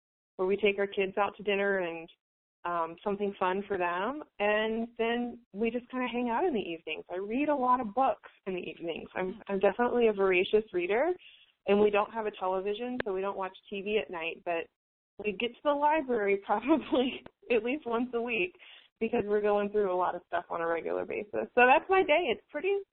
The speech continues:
simple and straightforward, but I think the thing that helps the most is just having a clear container for work time and also, um, training myself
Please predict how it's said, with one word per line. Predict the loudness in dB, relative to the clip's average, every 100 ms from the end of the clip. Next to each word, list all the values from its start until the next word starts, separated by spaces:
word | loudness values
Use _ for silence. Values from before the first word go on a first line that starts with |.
| _ _ -12
simple | -10 -6 0 4 4 4 -2 _ -20 -20 _ -6
and | -6 -4
straightforward, | -2 -2 -2 0 2 2 0 -2
but | -2
I | -2
think | -6 -6
the | -6
thing | -4 -6
that | -6
helps | -6 -8 -8
the | -8
most | -4 -6 -6
is | -10
just | -10 -10 -10
having | -8 -8
a | -12 -8
clear | -2 -2
container | -4 -10 -8 -8 -6 -6 -6
for | -6 -4 -6 -12 _ _ _ _ -6
work | 2 4 2 -4
time | -4 -2 -2 -6 -12 _ _ _ _ -4
and | -2 0
also, | 0 0 0 2 2 0 -4 -10 _ -10
um, | -8 -6 -8 -10 -14 -16 _ -8 -2
training | 2 4 4 4
myself | 2 -2 -2 -2 0